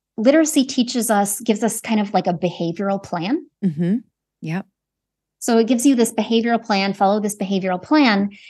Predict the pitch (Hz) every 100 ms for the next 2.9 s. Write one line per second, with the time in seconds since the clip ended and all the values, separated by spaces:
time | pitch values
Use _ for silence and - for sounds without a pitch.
0 | - - - 202 196 190 190 185 - -
1 | _ 208 190 185 190 196 320 - - _
2 | - 170 180 233 214 220 196 -